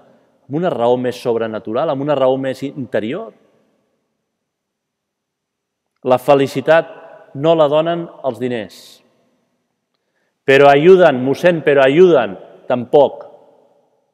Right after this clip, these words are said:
La dona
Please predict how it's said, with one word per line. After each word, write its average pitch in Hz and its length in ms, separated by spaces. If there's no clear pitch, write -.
La 117 160
dona 175 400